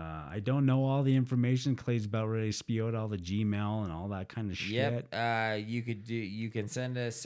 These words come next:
Speaker 2: our, uh, your questions at Gmail, dear ill advised at gmail dot com.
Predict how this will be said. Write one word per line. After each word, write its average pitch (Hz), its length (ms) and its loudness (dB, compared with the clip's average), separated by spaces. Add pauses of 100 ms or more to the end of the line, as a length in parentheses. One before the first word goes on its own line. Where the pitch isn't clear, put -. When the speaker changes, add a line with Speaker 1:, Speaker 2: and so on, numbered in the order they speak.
(100)
Speaker 2:
our, 98 400 0
uh, 90 220 -2
your 95 260 -2
questions 110 580 -4
at 85 300 -4
Gmail, 104 760 -4
dear 107 360 -6
ill 107 180 -4
advised 95 580 -2
at 95 160 -4
gmail 98 520 -4
dot 90 180 -4
com. 101 480 -2